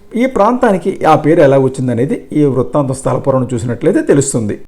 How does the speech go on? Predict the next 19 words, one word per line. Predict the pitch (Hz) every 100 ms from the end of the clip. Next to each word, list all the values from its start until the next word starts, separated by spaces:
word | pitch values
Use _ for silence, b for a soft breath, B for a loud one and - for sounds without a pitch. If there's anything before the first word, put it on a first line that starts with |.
| - _ - - -
పాదగయ | 247 277 269 262
క్షేత్రంలోకి | - 208 214 196 196 175 165 160 123 -
చేరుకోగానే | 160 151 147 135 135 143 117 147 B B
మరి | 120 -
ఇక్కడ | - 120
చక్కని | - 151 151 233 226
పుష్కరిణి | - - 151 - 170 151
ఉంది. | 135 151 -
అందులో | 131 156 196 156 147 B B -
స్నానం | - - 160 208 226 196
చేసి | 180 175 220 143 156 151 B
మరి | 127 120
స్వామివారిని | - - 139 139 135 123 135 269 B B 110
దర్శించుకోవచ్చు. | 131 - 175 135 - 127 95 104 b b b -
అయితే | 247 - 247 151 147 - B B _ -
ఈ | 254
పాదగయ | 254 156 240 262 285
క్షేత్రంలోని | - 247 233 220 202 165
పుష్కరిణి | 202 - - 233 202